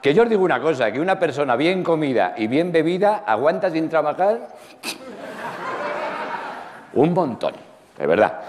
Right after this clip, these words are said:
Pero bueno, esto de la crisis yo lo veo por la calle, ¿no? Que a lo mejor hacen así, pues, "Dame algo para comer", y le dan un tenedor. Eso no se hace.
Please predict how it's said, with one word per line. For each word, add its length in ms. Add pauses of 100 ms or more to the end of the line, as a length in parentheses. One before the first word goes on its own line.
(160)
Pero 120
bueno, 160
esto 180
de 80
la 100
crisis 300
yo 80
lo 80
veo 180
por 140
la 140
calle, 340
¿no? 160 (240)
Que 80
a 40
lo 60
mejor 180
hacen 180
así, 320 (160)
pues, 160 (340)
"Dame 460
algo 160
para 160
comer", 300
y 60
le 120
dan 100
un 100
tenedor. 440 (160)
Eso 200
no 120
se 140
hace. 220